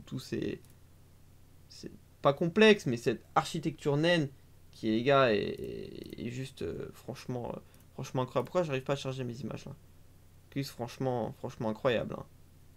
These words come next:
Enfin, on a envie de... On voit enfin du développement de nains, les gars, et c'est pour notre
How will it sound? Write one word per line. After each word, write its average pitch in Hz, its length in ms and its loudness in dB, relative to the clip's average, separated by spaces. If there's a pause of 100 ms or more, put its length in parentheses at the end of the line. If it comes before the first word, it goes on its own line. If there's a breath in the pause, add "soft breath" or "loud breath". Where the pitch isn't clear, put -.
(300)
Enfin, - 180 0
on 123 120 2
a 120 60 4
envie 123 300 2
de... 107 580 -2 (1120)
On 110 100 -4
voit 135 160 4
enfin 139 260 4
du 127 120 -4
développement 117 480 2
de 117 60 0
nains, 151 140 4
les 123 140 2
gars, 143 120 2
et 131 40 2
c'est 131 140 -8
pour 110 160 -8
notre 104 140 -6